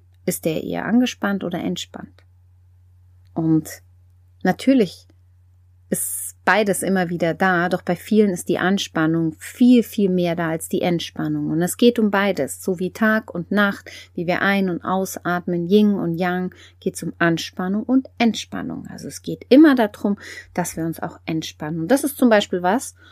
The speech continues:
wo mich nicht wundert, dass ich im Februar flach lag. Ich habe irgendwie gedacht, ich bin so entspannt und chilly-milli ins Jahr gestartet. Und als ich jetzt so flach war, lag im Februar, da hat man auch immer Zeit, so ein bisschen nochmal zurückzuschauen und das alles so zu überprüfen. Und vielleicht auch für all diejenigen,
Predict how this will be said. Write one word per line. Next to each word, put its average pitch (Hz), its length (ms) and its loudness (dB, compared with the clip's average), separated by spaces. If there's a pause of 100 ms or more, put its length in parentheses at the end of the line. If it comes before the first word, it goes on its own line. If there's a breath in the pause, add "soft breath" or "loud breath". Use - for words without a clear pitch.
(120)
wo 196 120 0
mich 170 200 -2
nicht 156 180 -6
wundert, 277 380 6
dass - 140 -6
ich - 160 -6
im 190 100 -2
Februar 160 360 -6
flach 156 320 -6
lag. 202 220 0
Ich - 100 -14
habe 170 140 0
irgendwie 165 200 -4
gedacht, - 200 -8
ich - 120 -16
bin 165 140 -10
so 156 220 -10 (180)
entspannt 202 420 0
und 170 100 -4
chilly-milli 175 600 2
ins 196 160 -4
Jahr 151 180 -2
gestartet. 254 600 -4 (440 loud breath)
Und 165 500 -2
als 143 200 -14
ich - 100 -12
jetzt - 160 -12
so - 60 -16
flach - 440 -6
war, - 320 -4
lag 262 240 -4
im 269 80 -2
Februar, 285 320 0
da 175 60 0
hat - 140 -12
man 165 140 -10
auch - 60 -12
immer 135 200 -6
Zeit, 262 260 0
so - 100 -10
ein 156 80 -4
bisschen - 240 -8
nochmal - 240 -10
zurückzuschauen 202 1000 0
und - 260 -10
das - 100 -16
alles - 300 -10
so 156 180 -6 (300 loud breath)
zu - 140 -10
überprüfen. 214 540 2
Und 170 120 -6
vielleicht 151 340 -6
auch - 80 -6
für - 200 -6
all 160 180 -4
diejenigen, 156 680 -4